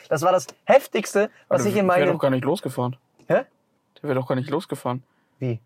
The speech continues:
Speaker 2: Wenn die Türen nicht zu sind.
Speaker 1: Der ist... Also die Türen sind zugezahnt und dann geht diese, äh, macht, macht er so tf-, und dann geht ja diese Tür... Also diese...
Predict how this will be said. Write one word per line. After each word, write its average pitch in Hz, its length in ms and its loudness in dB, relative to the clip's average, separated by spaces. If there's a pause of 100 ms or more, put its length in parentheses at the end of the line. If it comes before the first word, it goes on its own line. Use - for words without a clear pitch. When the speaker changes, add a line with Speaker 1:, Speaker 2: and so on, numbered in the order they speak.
Speaker 2:
Wenn 123 380 -2
die 123 140 -4
Türen 131 200 -4
nicht 131 160 -6
zu 147 140 -12
sind. 135 240 -14 (920)
Speaker 1:
Der 156 100 2
ist... 175 160 -2 (200)
Also 175 220 2 (120)
die 156 180 -2
Türen 226 220 2
sind 196 100 2
zugezahnt 247 480 0
und 180 80 -2
dann 180 180 4
geht 170 140 0
diese, 170 260 2 (760)
äh, - 140 -4
macht, 156 320 -2
macht 156 180 0
er 147 80 0
so 127 80 0
tf-, - 240 -12 (180)
und - 60 -4
dann 147 100 2
geht 170 140 0
ja 180 60 0
diese 143 640 2 (100)
Tür... 175 400 0
Also 117 300 0 (260)
diese... 127 320 0